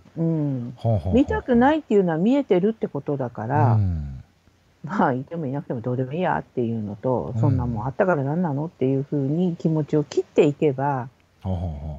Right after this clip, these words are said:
Speaker 2: ほう。
Speaker 1: だんだんね、そういう感性はいらないんだなっていうことでね、こう沈んでいくんだけど、
Speaker 2: うん。
Speaker 1: なんかね、あの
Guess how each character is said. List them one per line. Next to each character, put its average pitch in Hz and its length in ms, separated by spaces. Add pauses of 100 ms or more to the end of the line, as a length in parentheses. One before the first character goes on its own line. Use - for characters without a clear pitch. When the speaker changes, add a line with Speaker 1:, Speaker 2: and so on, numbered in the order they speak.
Speaker 2:
ほ 139 40
う。 143 40
Speaker 1:
だ 151 100
ん 156 80
だ 156 140
ん 156 140
ね、 156 300
そ 156 200
う 151 60
い 151 100
う 147 40
感 170 300
性 151 120
は 143 120
い 143 60
ら 156 140
な 190 120
い 202 40
ん 190 40
だ 175 120
な 190 140
っ 190 40
て 156 160
い - 20
う 143 60
こ 135 100
と 127 160
で 123 160
ね、 120 240 (260)
こ 160 220
う - 20
沈 170 340
ん 165 40
で 160 140
い 151 40
く 160 140
ん 151 100
だ 104 120
け 110 140
ど、 127 280 (180)
Speaker 2:
う 117 40
ん。 113 280 (440)
Speaker 1:
な 240 100 (300)
ん 415 40
か 226 160
ね、 165 500 (340)
あ 139 260
の 127 1040